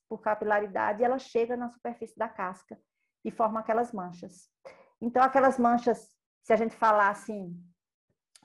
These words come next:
em termos do pintinho, quais são os prejuízos? O pintinho deixa de absorver o cálcio necessário pra formar o esqueleto em cada ponto daquele. Segundo, o ovo vai ter uma maior atividade de água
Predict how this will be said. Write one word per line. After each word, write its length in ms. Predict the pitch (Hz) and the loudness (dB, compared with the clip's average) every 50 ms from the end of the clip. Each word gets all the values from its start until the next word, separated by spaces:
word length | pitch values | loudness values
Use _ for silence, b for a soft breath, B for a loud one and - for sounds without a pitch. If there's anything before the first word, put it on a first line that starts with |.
| _ - | _ -4
em 80 | 233 | -2
termos 340 | - - 220 202 202 208 180 | 2 4 4 4 4 2 0
do 140 | 185 233 240 | 0 -2 0
pintinho, 640 | - 269 254 247 247 - 220 208 190 170 170 175 - | 0 0 -2 -2 -4 -6 -6 -6 -6 -6 -6 -8 -2
quais 200 | - 233 240 240 | 2 2 2 2
são 100 | 247 254 | 2 -2
os 80 | 247 254 | -2 -2
prejuízos? 720 | - 247 247 233 233 240 233 208 185 185 180 - 190 - _ _ _ _ _ _ - | 0 -2 0 0 0 -2 -2 -2 -4 -6 -8 -12 -20 -20 _ _ _ _ _ _ -16
O 60 | - | -8
pintinho 380 | - 247 233 - - 277 277 | -6 -6 -6 -2 -2 0 4
deixa 260 | 262 269 262 262 269 220 | 4 4 4 4 2 2
de 80 | 240 | 2
absorver 420 | 247 247 - - 254 240 202 233 240 | 2 0 0 0 0 0 4 4 2
o 100 | 247 247 | 2 2
cálcio 380 | - 226 214 226 220 - 220 | 2 2 2 2 2 -2 -8
necessário 500 | 226 226 226 - 233 - - 214 208 214 | -8 -8 -10 -12 -14 -6 -2 -2 -2 -2
pra 140 | 214 214 208 | -4 -10 -8
formar 240 | - 220 208 214 208 | -8 -8 -8 -8 -10
o 40 | 208 | -12
esqueleto 640 | 208 _ - 220 208 196 190 208 220 214 - 254 _ _ _ _ _ - | -12 _ -8 -8 -6 -4 -4 -6 -6 -8 -12 -20 _ _ _ _ _ -8
em 120 | - 240 240 | -6 -6 -4
cada 340 | 240 - 247 277 254 294 294 | 0 2 2 4 4 2 0
ponto 340 | 294 233 240 254 254 262 | 0 -2 -2 -2 -2 -2
daquele. 580 | 233 240 262 254 - - 208 180 165 175 180 - _ _ _ _ _ _ _ _ _ _ _ _ _ _ _ | -2 -2 -2 -4 -6 -10 -10 -10 -10 -10 -14 -20 _ _ _ _ _ _ _ _ _ _ _ _ _ _ _
Segundo, 720 | - - - 277 240 233 233 240 233 208 175 190 190 - - | -16 -8 -8 -6 -2 -2 -2 -2 -2 -4 -8 -10 -12 -10 -8
o 160 | 233 233 233 | -2 2 4
ovo 500 | 226 226 240 269 311 294 254 208 202 196 | 6 6 6 6 4 4 0 -10 -12 -4
vai 180 | 190 226 220 220 | 0 0 0 0
ter 100 | 220 233 | -2 -6
uma 160 | 226 240 240 | -4 -4 -4
maior 300 | 233 233 233 226 220 226 | -4 -2 -2 0 0 -2
atividade 640 | 233 233 247 226 240 240 214 220 208 214 214 202 | -2 -4 -10 -12 -12 -8 -4 -4 -4 -4 -4 -10
de 140 | - 247 277 | -12 -8 -6
água 560 | 269 214 202 220 254 247 - 202 185 185 - | -4 -2 -2 -4 -4 -6 -6 -8 -10 -10 -10